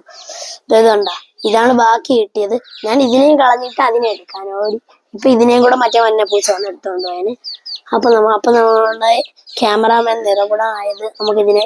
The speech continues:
ഇതിനെ രക്ഷിച്ചു. അതിന് ഞാൻ, ഞാൻ കിടന്ന് അലറി, അലറി, അലറി പൂച്ച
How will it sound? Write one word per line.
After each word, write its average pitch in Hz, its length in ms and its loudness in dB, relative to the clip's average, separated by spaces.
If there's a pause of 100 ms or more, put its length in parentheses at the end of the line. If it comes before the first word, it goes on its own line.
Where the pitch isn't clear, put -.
ഇതിനെ 208 280 2
രക്ഷിച്ചു. 196 400 -4 (720)
അതിന് 262 260 4 (220)
ഞാൻ, 247 200 0 (200)
ഞാൻ 226 140 -2 (100)
കിടന്ന് 262 300 0
അലറി, 262 360 2
അലറി, 240 280 2 (100)
അലറി 220 340 0
പൂച്ച 226 220 -2